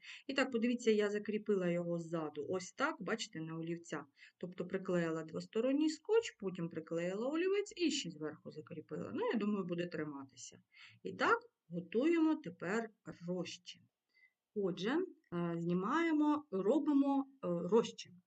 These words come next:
Знімаю відео, я вже налила, ось ви бачите, в таку ємкість, у мене вона із кришечкою дуже добре, що воно закривається і до-, добре можу я його перемішати.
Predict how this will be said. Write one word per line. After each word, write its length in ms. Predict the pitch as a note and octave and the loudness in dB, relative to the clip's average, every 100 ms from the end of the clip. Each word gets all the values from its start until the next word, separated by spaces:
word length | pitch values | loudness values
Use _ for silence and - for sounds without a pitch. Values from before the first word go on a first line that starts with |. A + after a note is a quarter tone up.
| _ - - - - | _ -20 -18 -10 -4
Знімаю 680 | E3+ F3+ A3 A3+ G3+ F3+ | 0 2 4 4 2 0
відео, 400 | F3+ E4+ E4+ D#4 | 2 2 4 4
я 180 | A#3 A3+ | 4 2
вже 180 | G#3+ G3 | 0 0
налила, 520 | G#3 G#3 G#3 F#3+ D#3 | 0 0 0 -2 -4
ось 280 | E3+ F3 - | -4 -6 -4
ви 80 | F3 | -4
бачите, 400 | E3 D#3+ - - | -4 -6 -8 -12
в 60 | - | -12
таку 280 | F3+ F#3+ | -8 -6
ємкість, 560 | F#3+ A#3+ G#4 G4 F#3 - | -4 -2 -2 -4 -10 -2
у 40 | |
мене 240 | F3+ F3+ F3+ | 0 0 0
вона 280 | F3+ F3 E3+ | 0 0 -2
із 160 | F3+ F3+ | -8 -8
кришечкою 720 | - A4+ - B3+ - E3 D#3+ | -4 -2 -2 -4 -6 -6 -8
дуже 300 | D#3+ D#3+ D#3+ | -6 -6 -4
добре, 420 | D#3+ C#3+ C3+ - - - - - | -4 -4 -6 -14 -18 -20 -18 -6
що 120 | F3 | -2
воно 200 | F3 F3 | 0 0
закривається 800 | F3 F3 G3 F4 A#4 - - - | -2 -4 0 2 2 0 -4 -6
і 240 | F#3 G3 F#3 | -6 -6 -4
до-, 320 | G#3 C4 - - | -2 -2 -4 -4
добре 280 | A3+ B3+ A#3+ | 0 0 0
можу 280 | F3 F#3 G#3+ | -2 -2 -2
я 120 | G3+ | -2
його 200 | G3 G3 | -4 -8
перемішати. 720 | G3 F#3 F#3+ F#3+ F#3+ - C#3+ | -8 -4 -2 0 -2 -6 -14